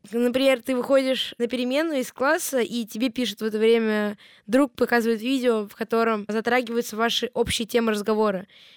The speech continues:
И ты будешь этому намного больше рад, чем просто сидеть одиноко и смотреть, как все общаются, может быть, даже смеются над тобой.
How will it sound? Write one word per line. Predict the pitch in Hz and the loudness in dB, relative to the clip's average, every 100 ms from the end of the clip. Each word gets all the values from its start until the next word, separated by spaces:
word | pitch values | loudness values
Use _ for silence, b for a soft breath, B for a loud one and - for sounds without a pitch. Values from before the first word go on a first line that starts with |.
| b | b
И | 220 | -10
ты | 202 269 262 247 226 | -2 0 2 2 2
будешь | 233 254 247 - - | 2 0 2 -2 -2
этому | 247 247 226 | 0 2 4
намного | 226 233 220 | 4 4 4
больше | 233 220 226 | 4 4 2
рад, | 254 240 | 0 -2
чем | 220 | -4
просто | 220 - | -4 -4
сидеть | 226 233 | -6 -6
одиноко | 196 196 214 220 214 | -6 -4 -4 -2 -2
и | 190 185 208 190 B B - | -2 -2 -4 -4 B B -4
смотреть, | 233 247 214 | 0 0 -2
как | 202 | -8
все | - 240 226 - - | -2 0 -2 -6 -10
общаются, | 190 - 247 269 - 220 | -8 -2 0 0 -2 -4
может | 220 | -4
быть, | 202 | -2
даже | 214 208 | -4 -4
смеются | 233 214 - 190 | -4 -4 -4 -10
над | 190 | -8
тобой. | 185 185 185 | -8 -8 -8